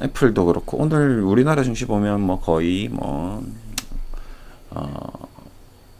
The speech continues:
최악이었-, 우리나라 경제는 뭐 그냥 끝나는구나, 이제, 아, 이제 아니구나, 그런 생각이 들 정도로 호가창이 굉장히 가파르게, 어, 하락했습니다. 지금도 뭐 마이크로소프트나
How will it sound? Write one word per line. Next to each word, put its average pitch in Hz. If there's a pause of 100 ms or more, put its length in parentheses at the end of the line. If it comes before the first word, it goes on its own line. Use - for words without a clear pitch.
(160)
최악이었-, 127
우리나라 104
경제는 92
뭐 82
그냥 95
끝나는구나, 120
이제, -
아, 82
이제 -
아니구나, 101 (580)
그런 120
생각이 127
들 85
정도로 95
호가창이 95 (1300)
굉장히 117
가파르게, 113 (220)
어, -
하락했습니다. 95
지금도 117
뭐 90
마이크로소프트나 95